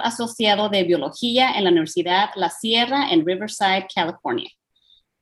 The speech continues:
Ha trabajado en virus durante veinte años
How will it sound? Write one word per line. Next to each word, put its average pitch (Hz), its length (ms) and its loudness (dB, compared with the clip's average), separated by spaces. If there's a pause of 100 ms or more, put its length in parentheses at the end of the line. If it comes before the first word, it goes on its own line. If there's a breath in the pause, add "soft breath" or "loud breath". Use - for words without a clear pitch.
(460)
Ha 190 140 4
trabajado 214 800 2
en 180 400 4
virus 277 440 2
durante 175 520 0
veinte 220 460 -2
años 180 540 2